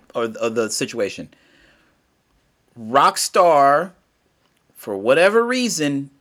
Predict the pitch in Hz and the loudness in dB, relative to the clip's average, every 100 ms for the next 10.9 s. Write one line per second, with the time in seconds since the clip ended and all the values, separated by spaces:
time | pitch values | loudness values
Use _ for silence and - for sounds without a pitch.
0 | - 127 120 135 131 123 123 110 113 110 | -10 -8 0 0 2 2 0 2 0 0
1 | 110 104 - 101 92 87 - 85 - 151 | 0 -2 0 -2 -2 -6 -8 -10 -8 -8
2 | 156 180 165 156 147 113 120 139 151 147 | -6 0 4 4 2 0 2 2 0 0
3 | 151 147 - 135 131 143 147 - 202 180 | 0 -2 -2 2 2 0 -2 0 2 4
4 | 147 135 - 147 139 143 127 127 - - | 4 2 -2 -2 -2 0 0 0 -2 -4
5 | 107 - 165 165 156 139 135 135 - 151 | -4 -4 -6 0 2 2 0 -2 -6 -6
6 | 147 151 143 - 135 135 - 160 143 120 | -4 -6 -6 0 0 -2 -6 -4 -2 -2
7 | 110 - - - - 123 127 135 135 180 | -6 -12 -20 -12 -2 0 2 0 0 4
8 | 175 170 - 151 143 165 156 - 139 135 | 4 2 0 0 0 -6 -8 -6 -2 0
9 | 127 - 131 120 123 - - 113 110 - | 0 0 0 0 -2 -2 -2 0 -2 -8
10 | 107 107 107 196 196 - 101 80 | -10 -10 -6 -2 -2 -4 -12 -14